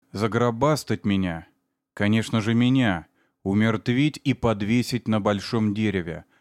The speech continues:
а на спине выцарапать головастиковым письмом для тех, кто сведущ в священных письменах,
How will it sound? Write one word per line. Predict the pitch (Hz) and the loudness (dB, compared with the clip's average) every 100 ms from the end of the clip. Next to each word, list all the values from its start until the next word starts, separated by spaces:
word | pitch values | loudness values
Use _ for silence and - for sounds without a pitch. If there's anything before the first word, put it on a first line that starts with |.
| - | -4
а | 107 | 0
на | 110 110 | 2 0
спине | - 117 131 | -2 0 2
выцарапать | 131 135 - 123 123 110 | 2 0 -2 -4 -2 -4
головастиковым | 101 107 107 127 123 - - 104 101 | 0 2 2 2 0 -4 -4 -2 -2
письмом | 92 104 - 123 131 98 | 0 -4 0 0 0 0
для | 101 | -2
тех, | 98 127 123 - | -2 -2 -2 -4
кто | - 101 | -6 -6
сведущ | - 113 123 107 - | -4 -2 0 -2 -4
в | |
священных | - 101 - 127 113 101 92 | -4 -4 -2 -2 0 0 -4
письменах, | - 95 101 98 113 127 - | -6 -4 -2 0 2 0 -2